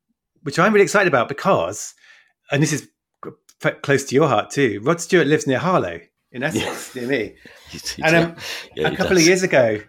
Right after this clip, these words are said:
Speaker 1: he was filmed, like, filling potholes on his road. Like, he, he kinda went out 'cause,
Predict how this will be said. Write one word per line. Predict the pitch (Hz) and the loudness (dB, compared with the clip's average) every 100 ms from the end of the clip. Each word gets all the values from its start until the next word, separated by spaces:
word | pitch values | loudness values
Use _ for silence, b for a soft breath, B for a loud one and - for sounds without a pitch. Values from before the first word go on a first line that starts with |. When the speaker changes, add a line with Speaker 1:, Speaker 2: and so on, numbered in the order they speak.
| _ | _
Speaker 1:
he | 151 | -2
was | 151 | -2
filmed, | - 180 180 120 110 | 2 4 4 2 0
like, | 123 - | -4 -4
filling | - 151 147 | -4 -2 -2
potholes | 139 - - 131 110 104 | -2 -4 -4 -8 -8 -8
on | |
his | 110 107 | -8 -4
road. | 120 156 170 - _ _ b b b _ | -2 -4 -6 -18 _ _ b b b _
Like, | 127 120 | -2 0
he, | 127 127 | -2 -2
he | 139 | -4
kinda | 160 143 | 0 2
went | 147 | 4
out | 147 - | 2 0
'cause, | - | -4